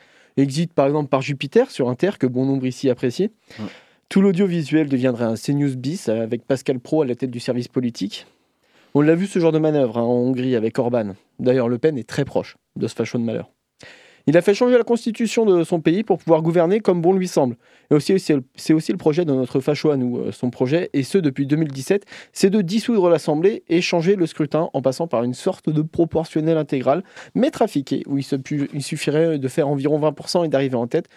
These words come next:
Speaker 1: pour avoir une majorité intégrale. Et l'objectif, évidemment, c'est d'éteindre tous les contre-pouvoirs.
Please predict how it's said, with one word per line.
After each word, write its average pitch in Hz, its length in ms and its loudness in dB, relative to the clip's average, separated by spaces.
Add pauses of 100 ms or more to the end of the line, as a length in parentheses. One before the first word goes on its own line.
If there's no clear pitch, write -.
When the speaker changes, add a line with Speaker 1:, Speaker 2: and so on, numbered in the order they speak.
(280)
Speaker 1:
pour 139 140 6
avoir 165 240 2
une 143 100 -2
majorité 143 480 0 (140)
intégrale. 131 560 -2 (580)
Et 135 80 0
l'objectif, 135 720 -2
évidemment, 123 460 -2
c'est 131 160 -6
d'éteindre 135 400 -2 (160)
tous 208 160 2
les 165 80 4
contre-pouvoirs. 127 640 -6